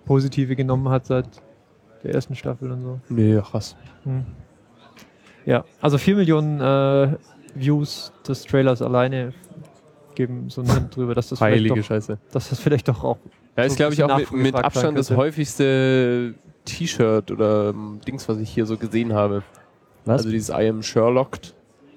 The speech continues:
Speaker 2: habe ich, glaub ich, mit Abstand am häufigsten gesehen. Vielleicht noch übertrumpft von Breaking Bad Anspielungen, aber
Speaker 3: Doctor Who, mein Freund. Du kennst sie halt nicht, weil du kein Doctor Who schaust.
Speaker 2: Möglich, ja, möglich.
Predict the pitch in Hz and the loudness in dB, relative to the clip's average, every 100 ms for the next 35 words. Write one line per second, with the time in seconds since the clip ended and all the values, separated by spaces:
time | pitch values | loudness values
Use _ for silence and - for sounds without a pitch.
0 | _ _ _ _ _ 123 113 - 113 113 | _ _ _ _ _ -2 0 0 0 0
1 | 123 113 120 127 113 110 117 123 123 117 | -4 -2 -2 -2 -2 0 0 -2 -8 -8
2 | 107 120 120 117 - 127 123 120 147 139 | -2 0 0 -6 -4 0 2 4 2 0
3 | 131 110 117 - 131 - 117 107 117 - | -2 0 0 -2 -8 -6 -4 0 -2 -2
4 | 110 113 - 123 - 131 131 127 113 107 | 0 0 0 -6 -6 -4 -4 -4 -2 0
5 | 104 101 123 131 120 123 120 104 - 101 | 2 2 0 -2 -2 -2 0 0 -2 -2
6 | 98 101 117 107 131 - 127 113 113 101 | -2 2 0 2 -2 0 0 0 -2 -2
7 | 110 107 110 101 101 107 117 110 113 110 | 0 0 -2 -4 -6 -6 -4 2 2 2
8 | 104 - 107 104 104 101 101 - | -2 -2 0 0 0 -2 -6 -10